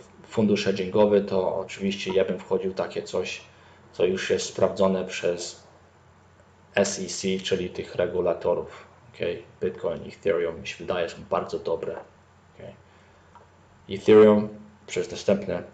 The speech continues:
dwa do pięciu lat co najmniej. Oczywiście inne technologie chcą przebić, tak jak widzimy, mają też swoje przeszkody.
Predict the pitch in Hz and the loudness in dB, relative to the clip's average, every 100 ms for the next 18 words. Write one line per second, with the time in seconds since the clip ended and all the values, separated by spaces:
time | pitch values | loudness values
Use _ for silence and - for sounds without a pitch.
0 | - - 104 98 95 - 98 92 90 90 | -20 -4 2 4 4 0 -4 -6 -2 0
1 | 85 - 87 90 87 78 80 - 92 95 | 0 -6 -6 -4 -4 -6 -6 -8 -6 -6
2 | - 95 - 101 98 92 90 - 87 87 | 0 0 2 2 2 2 -4 -6 -4 -4
3 | 90 90 - - - 104 98 - - - | -4 -10 -14 -20 -2 2 2 0 -8 0
4 | 98 101 85 - - 98 92 90 87 - | 0 0 -6 -10 -4 0 0 -2 -8 -14
5 | - 98 98 95 95 95 92 - 95 - | -2 2 4 4 2 2 0 -2 -2 -2
6 | - 95 95 87 - 90 - - 95 87 | 0 4 4 4 0 -6 -6 -2 -2 -2